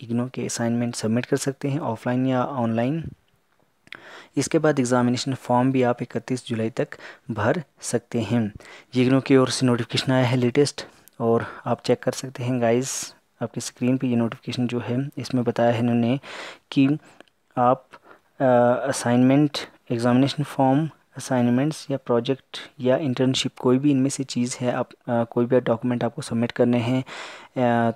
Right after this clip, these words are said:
तो आप इसके लिए डेट जो है इन्होंने बढ़ा दी है और ये रखी है इकतीस जुलाई।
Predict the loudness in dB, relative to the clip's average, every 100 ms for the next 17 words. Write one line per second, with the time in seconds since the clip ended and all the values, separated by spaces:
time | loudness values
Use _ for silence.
0 | 0 0 4 4 2 0 _ -4 -4 -2
1 | -2 0 2 0 0 0 0 0 0 -2
2 | -2 0 0 2 0 0 2 0 0 -4
3 | -6 -6 -2 -2 -2 -2 -4 0 -2 0
4 | -4